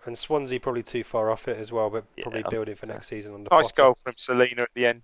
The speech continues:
Speaker 2: Nice finish.
Speaker 1: Yep. Um, Stoke two, Forest nil. Uh, Jones starting to f-, suss things out at Stoke, do you think, or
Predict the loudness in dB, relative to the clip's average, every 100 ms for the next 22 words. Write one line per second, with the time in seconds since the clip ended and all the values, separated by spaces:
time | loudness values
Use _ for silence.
0 | -4 -4 -2 -4 -4 -6 -4 -4 _ _
1 | -20 -20 -4 -2 -2 -4 2 2 2 -8
2 | -2 2 4 2 -4 -2 2 4 4 2
3 | -2 -4 2 2 0 -2 2 2 -2 -6
4 | -2 4 4 2 -2 -8 -8 -12 -4 -2
5 | -2 -6 -8 -6 -4 0 2 0 -2 -2
6 | 0 0 -6 0 0 0 -4 -2 0